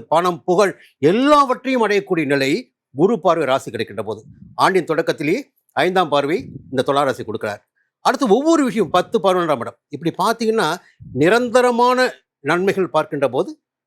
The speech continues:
கேது பதினொன்றாம் இடத்துல, ஆறாம் இடத்துல சனி, இத்தனை நாட்களும் இருந்த பிரச்சனைகள், குடும்ப சொத்தில் இருந்த பிரச்சனைகள், பிள்ளைகளால் ஏற்பட்ட தொல்லைகள் எல்லாம் விலகி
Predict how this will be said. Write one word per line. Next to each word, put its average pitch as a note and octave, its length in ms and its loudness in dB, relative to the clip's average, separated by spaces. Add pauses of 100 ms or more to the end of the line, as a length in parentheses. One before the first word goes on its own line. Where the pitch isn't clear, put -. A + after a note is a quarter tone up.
(140)
கேது F3 320 0
பதினொன்றாம் D3+ 440 0
இடத்துல, C#3+ 280 -2 (960)
ஆறாம் F3 300 2
இடத்துல D3+ 280 0 (160)
சனி, F3 320 0 (360)
இத்தனை G3+ 540 0
நாட்களும் F#3 580 0
இருந்த F3 260 -2
பிரச்சனைகள், F3 580 -2
குடும்ப G3 360 0
சொத்தில் A3+ 440 0
இருந்த G3 200 0
பிரச்சனைகள், E3 500 -2 (380)
பிள்ளைகளால் A3+ 480 4
ஏற்பட்ட F3+ 300 -2
தொல்லைகள் F3+ 400 -2
எல்லாம் G#3 440 2
விலகி E3+ 320 0